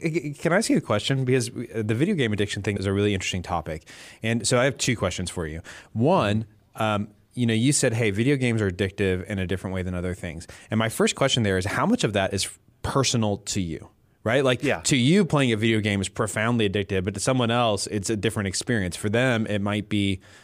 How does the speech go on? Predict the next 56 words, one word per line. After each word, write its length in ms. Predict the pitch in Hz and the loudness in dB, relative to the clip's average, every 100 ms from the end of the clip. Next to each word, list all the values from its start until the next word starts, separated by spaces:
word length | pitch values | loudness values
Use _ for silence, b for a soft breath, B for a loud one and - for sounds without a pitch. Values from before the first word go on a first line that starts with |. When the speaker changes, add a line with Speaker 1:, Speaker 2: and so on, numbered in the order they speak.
| B B | B B
Speaker 1:
you 120 | 113 | -2
know, 200 | 98 92 - | 0 0 0
uh, 80 | 95 | -2
scrolling 440 | - 113 101 98 90 | 0 2 2 2 0
on 80 | |
Instagram, 640 | 90 95 - 87 85 78 76 73 | -2 -2 -4 -4 -4 -4 -8 -4
or 240 | 95 92 | -2 0
it 100 | 92 | 0
might 260 | 92 107 107 | 0 -2 0
be 200 | 98 92 | -2 0
binge 280 | 101 101 | 0 0
watching 460 | 98 95 - 98 90 | 0 0 0 -4 -4
television 600 | - 101 87 87 82 85 | -4 -2 -2 -4 -6 -6
shows. 500 | - 85 73 78 - B B - | -6 -6 -6 -8 -10 B B -2
Like, 80 | |
there's 120 | 120 117 | 0 2
a 40 | |
lot 160 | 117 139 | 4 4
of 80 | |
other 220 | 113 127 107 | 2 2 2
things 240 | 107 92 | 0 0
they 100 | 101 | -2
could 160 | 98 98 | -2 -2
easily 340 | 98 95 98 | 0 0 0
Speaker 2:
Mm-hmm. 40 | 87 95 | 0 0
Speaker 1:
be 20 | |
Speaker 2:
Or 60 | 180 | 2
just 160 | 185 | 2
hard 160 | - 180 | 2 2
Speaker 1:
addicted 120 | 147 | 2
to, 40 | 165 | 2
Speaker 2:
drugs, 240 | 147 104 | 4 4
Speaker 1:
like 140 | 98 127 | 0 0
Speaker 2:
you 80 | |
know? 160 | 117 139 | 0 0
<laughs> 60 | - B B B B B B - - - | -4 B B B B B B -8 -4 0
Speaker 1:
Yeah, 200 | 139 196 | 2 2
or 180 | - 165 | 2 2
just 180 | 170 | 2
cocaine, 480 | - 156 - 110 120 - | 2 2 4 2 4 2
you 100 | 113 | 2
know, 160 | 110 | 4
like, 160 | 127 135 | 4 4
Speaker 2:
<laughs> 100 | 151 | 2
Yeah, 120 | 127 | 2
Speaker 1:
it's 80 | - | 2
Speaker 2:
just 120 | - | 4
coke, 80 | 196 | 4
Speaker 1:
basically 200 | 196 170 | 6 6
Speaker 2:
yeah. 60 | 135 | 6
Speaker 1:
video 140 | 139 | 4
games 200 | 131 135 | 4 4
are 80 | 120 | 2
cocaine. 340 | - 104 117 - B B | 2 0 0 -4 B B
<laughs> 200 | 131 - | -6 -2
Uh, 640 | 123 - - 180 - 156 | 0 2 4 2 4 2